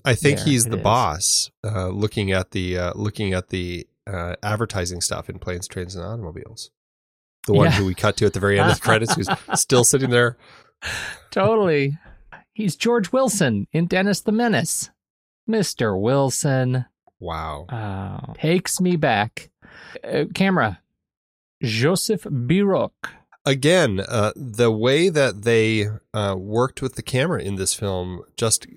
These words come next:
Speaker 1: I was very excited. It, it felt, uh, fresh, and that was something that I really missed in the last film, and I was just thrilled that we had here. And he also worked on Escape from the Planet of the Apes.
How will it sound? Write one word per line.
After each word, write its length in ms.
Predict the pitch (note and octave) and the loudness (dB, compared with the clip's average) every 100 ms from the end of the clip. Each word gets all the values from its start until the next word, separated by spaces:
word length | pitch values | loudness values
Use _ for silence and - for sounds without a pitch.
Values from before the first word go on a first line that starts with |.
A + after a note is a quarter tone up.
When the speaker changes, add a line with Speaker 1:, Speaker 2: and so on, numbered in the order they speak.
| - - | -18 -8
Speaker 1:
I 140 | A2 | -4
was 200 | A2 F#2 | -2 -2
very 400 | F#2 G#2+ A2 G#2+ | 2 4 4 2
excited. 720 | G#2 G2+ - F#2 F2 E2+ - - | -2 -4 -2 -2 -4 -8 -10 -8
It, 180 | G#2 - | -8 -6
it 180 | G#2+ - | -10 -10
felt, 520 | - A2 G#2+ G2+ - _ _ _ _ _ G#2+ | -2 0 2 -2 -10 _ _ _ _ _ -6
uh, 260 | G2 F#2+ | -4 -4
fresh, 600 | F2+ - B2 F#2 - - - - | -6 0 0 0 -6 -12 -16 -8
and 360 | A2 F#2 F2+ F2 | -4 -2 -2 -2
that 160 | G2+ G2+ | 0 2
was 100 | - | 2
something 440 | G2+ F#2 F#2+ F#2 | 0 -2 -4 -2
that 220 | F2+ F2 - | -2 -2 -4
I 100 | G2 | -4
really 540 | F#2+ G2 F#2+ F#2 F2+ - - _ | 0 2 2 0 -4 -10 -20 _
missed 480 | - F#2 G#2 B2+ - | -6 0 2 2 0
in 180 | - G#2+ | -2 -4
the 100 | F2+ | -2
last 380 | F#2 F#2 G2+ - | -2 -2 -2 -2
film, 360 | A2 G#2 B2 C3 - | -2 -2 -6 -12 -4
and 320 | G#2 F#2 F#2 | -2 -2 -2
I 60 | - | -4
was 140 | G2+ | -4
just 220 | F#2 F2 | -2 -2
thrilled 440 | - A2 G#2+ F#2 F2 | -2 0 2 2 0
that 120 | F2 | -6
we 80 | F2 | -6
had 240 | F2 E2+ | -6 -6
here. 160 | E2+ E2+ | -8 -6
And 160 | A#2 | -2
he 140 | A#2 C3+ | 0 2
also 580 | A#2+ F3 - F#2 A#2+ C3+ - | 2 2 0 -2 -4 -8 -6
worked 240 | F#2 - | -4 -4
on 120 | F#2 | -6
Escape 300 | G2 - - | -4 -6 -6
from 100 | - | -8
the 60 | F#2 | -8
Planet 240 | F#2+ G2 | -6 -6
of 40 | A2+ | -6
the 100 | C#3 | -10
Apes. 360 | D#3+ - - | -10 -12 -14